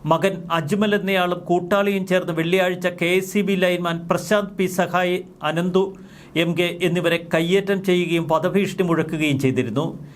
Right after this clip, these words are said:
ഇത് സംബന്ധിച്ച സെക്ഷൻ അസിസ്റ്റന്റ് എഞ്ചിനീയർ പ്രശാന്ത് പി എസ് തിരുവമ്പാടി പോലീസ് സ്റ്റേഷനിൽ പരാതി നൽകി. അതിലുള്ള പ്രതികാരമാണ്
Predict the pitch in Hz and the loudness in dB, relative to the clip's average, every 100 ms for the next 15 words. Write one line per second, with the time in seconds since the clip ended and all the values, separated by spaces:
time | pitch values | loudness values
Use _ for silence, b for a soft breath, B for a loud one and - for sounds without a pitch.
0 | B B B 143 170 180 180 170 170 165 | B B B 2 2 2 0 -2 0 0
1 | 170 160 - 190 185 196 190 185 180 180 | 0 -2 -2 0 2 0 0 0 -2 -2
2 | 175 170 175 170 170 170 165 196 196 190 | 0 2 0 0 0 -2 0 0 0 0
3 | 190 180 180 - 170 175 185 180 180 165 | 0 0 -2 0 2 4 2 2 0 0
4 | 170 165 180 175 156 160 147 143 143 135 | 0 2 0 0 -2 -2 -2 0 0 0
5 | 127 117 123 165 - B B B B 143 | -2 0 0 -2 -4 B B B B 0
6 | 151 170 165 156 147 165 185 180 175 165 | 2 2 2 0 -2 0 2 2 0 0
7 | 165 | -2